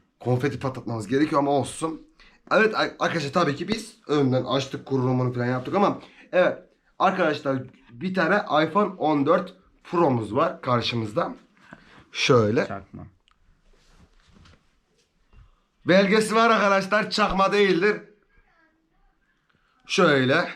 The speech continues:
Speaker 1: güzel bir iPhone on dört Pro var, çakma değil. Ve gold rengi arkadaşlar toplam şöyle.
Speaker 2: Kamerada çok güzel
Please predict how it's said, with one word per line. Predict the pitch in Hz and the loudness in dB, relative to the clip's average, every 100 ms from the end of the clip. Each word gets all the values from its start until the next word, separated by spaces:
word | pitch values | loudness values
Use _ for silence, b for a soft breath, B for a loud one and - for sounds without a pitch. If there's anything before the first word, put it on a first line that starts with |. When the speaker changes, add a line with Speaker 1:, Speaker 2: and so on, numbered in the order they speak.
| - _ _ _ _ _ | -16 _ _ _ _ _
Speaker 1:
güzel | 131 120 127 127 | -2 2 2 2
bir | - - B B B - 151 | -2 -8 B B B 2 2
iPhone | 156 147 165 180 - | 2 2 0 0 -4
on | 135 143 131 | 2 2 4
dört | 147 175 - - _ _ | 2 0 -4 -20 _ _
Pro | - 135 143 - B B - | -4 2 2 0 B B 0
var, | 131 131 | 0 0
çakma | - 139 131 127 131 - | -2 -2 -2 -2 -2 0
değil. | 117 117 147 147 B B B B | 0 2 0 -4 B B B B
Ve | 135 | 2
gold | 117 117 170 185 151 | 2 4 4 4 2
rengi | 143 123 | 0 2
arkadaşlar | 123 123 120 117 | 0 -2 -4 -6
toplam | - 123 117 123 110 | 0 0 2 0 0
şöyle. | - 127 120 101 98 110 - | -2 2 2 2 -4 -4 -4
Speaker 2:
Kamerada | 107 110 107 | -4 -6 -6
çok | 101 107 98 | -8 -14 -14
güzel | 95 101 | -10 -10